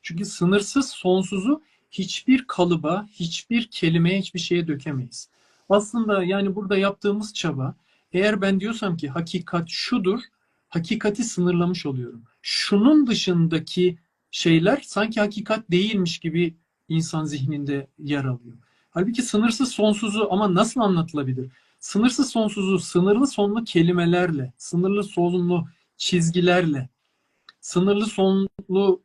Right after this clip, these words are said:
e, cümlelerle anlatmanın imkanı yok. Aslında eskilerin küfür dediği bir noktada bu. Çünkü küfür örtmek demek ve hakikat şu demek, hakikat değil.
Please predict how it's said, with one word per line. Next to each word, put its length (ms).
e, 220
cümlelerle 680
anlatmanın 840
imkanı 500
yok. 180
Aslında 420
eskilerin 720
küfür 460
dediği 300
bir 100
noktada 500
bu. 140
Çünkü 580
küfür 320
örtmek 580
demek 480
ve 340
hakikat 680
şu 460
demek, 500
hakikat 560
değil. 220